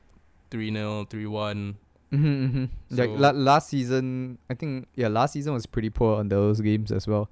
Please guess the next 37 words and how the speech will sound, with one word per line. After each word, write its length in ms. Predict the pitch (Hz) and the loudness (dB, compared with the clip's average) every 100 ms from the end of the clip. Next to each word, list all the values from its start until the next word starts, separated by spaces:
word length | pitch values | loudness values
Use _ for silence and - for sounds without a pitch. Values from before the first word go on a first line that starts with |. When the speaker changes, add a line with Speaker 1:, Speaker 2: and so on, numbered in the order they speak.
| - | -6
Speaker 1:
Mm. 300 | 123 117 110 | -4 -2 -2
Speaker 2:
So 540 | 117 107 107 107 110 107 | -4 -6 -6 -8 -10 -12
hopefully 400 | 127 135 147 147 | -12 -10 -8 -6
there'll 200 | 127 117 | -4 -6
be 140 | 113 | -8
a 40 | 113 | -8
turn 220 | 139 123 | -8 -10
of 140 | 110 | -10
tables. 440 | 117 104 113 123 - | -10 -6 -6 -8 -8
Speaker 1:
I, 60 | 127 | -8
I, 140 | 139 | -6
I 160 | 147 160 | -6 -4
think 200 | - 202 | 0 2
it'll 120 | 151 | 2
be 140 | 120 120 | 0 -2
a 80 | |
very 200 | 113 113 110 | -2 -4 -6
interesting 540 | 117 107 107 - 104 | -8 -10 -10 -8 -8
game. 340 | 101 101 101 117 | -6 -6 -6 -8
Um, 480 | 110 101 101 101 - | -8 -6 -6 -8 -6
Speaker 2:
Mm. 300 | 139 135 123 - - | -4 -4 -6 -12 -18
Speaker 1:
yeah, 220 | 107 95 98 _ - | -12 -12 -12 _ -18
I, 60 | |
I, 380 | 117 - 113 - | -14 -10 -8 -6
I'm 140 | 113 117 | -4 -4
li-, 100 | 120 | -4
I'm 160 | 123 | -4
a 60 | 123 | -2
little 240 | 135 151 | -2 -4
bit 140 | 143 135 | -4 -4
less 180 | 120 - | -6 -8
confident 560 | - 113 - 110 110 | -10 -10 -8 -8 -8
going 220 | 110 107 | -8 -8
into 180 | 107 110 | -8 -8
this 240 | 104 104 - | -12 -12 -10
one 160 | 104 | -8
now. 240 | 104 104 | -8 -10